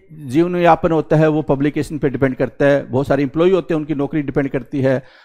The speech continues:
फिर उसके बाद डिस्ट्रीब्यूटर की नो-, अ, अपना रोजी रोटी होती है, दुकानदारों की रोजी रोटी होती है, तो किसी की रोजी रोटी को आप छेड़खानी न करें।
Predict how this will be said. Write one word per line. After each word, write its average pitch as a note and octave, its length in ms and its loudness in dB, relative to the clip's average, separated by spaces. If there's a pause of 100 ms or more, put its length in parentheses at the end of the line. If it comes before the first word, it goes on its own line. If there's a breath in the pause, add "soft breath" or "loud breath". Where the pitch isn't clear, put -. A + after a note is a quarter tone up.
(120)
फिर E3 80 4
उसके D#3+ 180 0
बाद D3+ 120 4
डिस्ट्रीब्यूटर F#3 540 -4
की F3 100 0
नो-, E3 160 -4
अ, C3+ 460 4
अपना D3+ 260 -2
रोजी D3 220 2
रोटी D3+ 240 -2
होती C#3+ 260 -2
है, C#3+ 80 2
दुकानदारों G3 480 4
की G3+ 60 0
रोजी E3 220 2
रोटी D3+ 240 0
होती E3+ 220 -6
है, C4+ 60 -4
तो C4 160 0
किसी A3 280 -8
की G#3 80 -2
रोजी D#3+ 260 0
रोटी E3+ 280 -2
को E3 100 -6
आप D#3 180 0
छेड़खानी C#3 360 -2
न D3 200 2
करें। F#2+ 280 -4